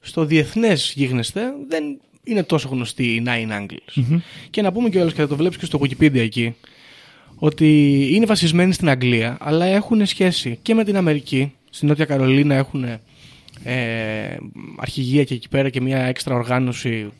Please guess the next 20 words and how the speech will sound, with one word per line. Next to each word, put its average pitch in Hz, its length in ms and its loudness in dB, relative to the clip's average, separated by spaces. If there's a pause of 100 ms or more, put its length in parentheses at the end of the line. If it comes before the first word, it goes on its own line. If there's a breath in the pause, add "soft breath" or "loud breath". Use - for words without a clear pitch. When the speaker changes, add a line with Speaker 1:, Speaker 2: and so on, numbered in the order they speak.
(140)
Speaker 1:
που - 60 -20
σχετίζεται 131 360 -6
και - 80 -12
με 127 60 -6
την 117 100 -10 (280)
Ku 139 60 -6 (100)
Klux - 280 -6
Klan 120 140 0
κατά 113 160 -8
πάσα 113 180 -6
πιθανότητα. 113 560 -4 (1120 loud breath)
Έχουνε 196 680 2
σοβαρά 139 600 0
οργανωμένο 135 920 2
πυρήνα 131 360 2
στα 120 140 -6
Βαλκάνια. 113 640 -4 (1600 soft breath)
Έχουνε 170 480 2
στον 139 160 -4
Καναδά 123 600 0